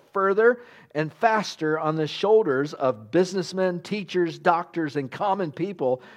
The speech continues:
than it ever has through the apostolic effort.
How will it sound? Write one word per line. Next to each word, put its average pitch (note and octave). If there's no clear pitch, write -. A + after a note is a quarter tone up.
than C#3+
it C#3
ever F#3
has B2
through C#3
the C3+
apostolic C#3+
effort. C#3